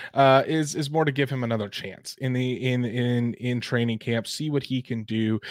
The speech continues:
Uh, definitely some, some competition there. Trevor Denbo and Segun Alubi, both really good special teams players. So, so really, really no, no discrepancy about that one. Thought those are really good moves.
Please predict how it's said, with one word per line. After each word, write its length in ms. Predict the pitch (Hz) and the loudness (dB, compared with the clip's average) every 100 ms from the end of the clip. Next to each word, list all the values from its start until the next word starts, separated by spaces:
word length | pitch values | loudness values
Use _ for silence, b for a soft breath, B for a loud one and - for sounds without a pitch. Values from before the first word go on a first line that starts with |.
| B - | B 4
Uh, 160 | 123 | 4
definitely 400 | 131 135 135 127 | 6 2 4 2
some, 340 | 113 - 123 117 | 2 0 0 2
some 180 | 120 | -2
competition 680 | 117 117 113 113 - 110 110 | 0 2 2 -2 -4 -4 0
there. 180 | 110 117 | 4 4
Trevor 320 | 113 165 151 | 4 0 0
Denbo 520 | 120 123 127 123 127 120 | 2 2 4 4 6 6
and 80 | |
Segun 340 | - 120 117 117 | 2 -6 -2 -2
Alubi, 480 | 107 117 117 120 117 B - | 0 0 0 -2 -4 B 6
both 160 | 147 120 | 6 8
really 240 | 127 135 117 | 6 6 4
good 160 | 113 | 0
special 400 | - 117 107 - | 0 -2 -2 -4
teams 400 | - 131 131 120 | -8 -4 -2 -2
players. 500 | - 131 127 127 123 | 0 6 6 6 4
So, 320 | - 120 117 - | 2 4 4 0
so 220 | - 120 117 120 | -4 -2 -2 0
really, 440 | 160 143 131 127 B B B | 2 4 4 2 B B B
really 300 | 160 180 151 | 4 6 6
no, 580 | 135 131 143 143 143 127 120 127 _ _ - | 6 8 10 10 8 4 -4 -12 _ _ -2
no 600 | 156 156 165 165 185 190 | 2 4 2 4 6 6
discrepancy 720 | 160 - 143 131 127 - 131 | 4 0 2 2 0 -2 2
about 340 | 123 120 117 - | 4 4 4 4
that 160 | 123 | 4
one. 160 | 123 117 | 4 4
Thought 200 | 120 113 | 2 2
those 180 | 120 113 | 0 -2
are 40 | |
really 260 | 117 117 113 | -2 -2 0
good 200 | 117 113 | -2 -2
moves. 320 | 120 117 | -2 -2